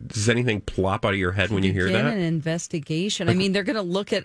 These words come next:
Speaker 2: all of the facts if somebody
Speaker 1: Of
Speaker 2: was
Speaker 1: what?
Speaker 2: charged with something, but no one's been charged with anything.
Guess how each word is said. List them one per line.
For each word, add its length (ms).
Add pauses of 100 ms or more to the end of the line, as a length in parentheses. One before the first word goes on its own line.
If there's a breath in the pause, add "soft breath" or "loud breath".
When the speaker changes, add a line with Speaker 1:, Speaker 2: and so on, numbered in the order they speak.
Speaker 2:
all 260
of 140
the 120
facts 840
if 140
somebody 420
Speaker 1:
Of 100
Speaker 2:
was 200
Speaker 1:
what? 380
Speaker 2:
charged 760
with 100
something, 300
but 160 (200)
no 220
one's 220
been 160
charged 260
with 180
anything. 540